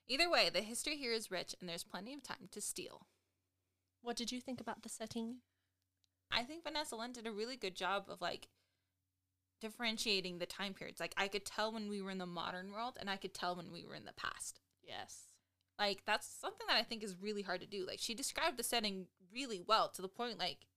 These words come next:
Speaker 1: you, you could actually imagine it. You could feel, "Oh, this is different."
Speaker 2: Yes. I do think she did the differences very well. It felt different, just like you said.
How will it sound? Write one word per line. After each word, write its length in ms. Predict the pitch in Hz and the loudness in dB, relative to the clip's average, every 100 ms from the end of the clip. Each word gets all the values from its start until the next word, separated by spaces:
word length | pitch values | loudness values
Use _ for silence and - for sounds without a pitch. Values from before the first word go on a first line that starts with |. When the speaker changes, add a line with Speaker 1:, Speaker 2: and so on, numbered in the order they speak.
| _ _ _ _ 185 | _ _ _ _ -20
Speaker 1:
you, 100 | 208 - | -20 -12
you 140 | 196 214 | -10 4
could 140 | 214 | 10
actually 320 | 208 - 208 | 10 10 2
imagine 380 | 196 202 202 185 | 6 6 6 0
it. 40 | |
You 100 | 180 | -4
could 160 | 185 202 | -4 -4
feel, 300 | - 214 170 | 0 0 2
"Oh, 160 | 202 190 170 | 4 2 2
this 200 | 190 175 | -4 -4
is 160 | 156 - | -8 -12
different." 360 | - - - - _ _ _ | -14 -16 -20 -20 _ _ _
Speaker 2:
Yes. 500 | 202 185 - - - - _ _ _ _ - | -8 -6 -6 -8 -18 -20 _ _ _ _ -4
I 80 | 214 | 0
do 140 | 226 | 0
think 180 | 233 254 | 2 2
she 120 | - | 2
did 160 | 202 196 | 2 0
the 80 | 190 | 0
differences 500 | 180 180 180 175 175 | -2 -4 -4 -4 -2
very 200 | 180 180 | -4 -2
well. 200 | 165 - | -2 -2
It 120 | 190 | -2
felt 280 | - 190 - | 0 0 0
different, 320 | 165 - 156 | -6 -8 -8
just 220 | 175 - | -6 -4
like 160 | 165 - | -6 -6
you 80 | 175 | -2
said. 420 | - 147 - | 2 2 0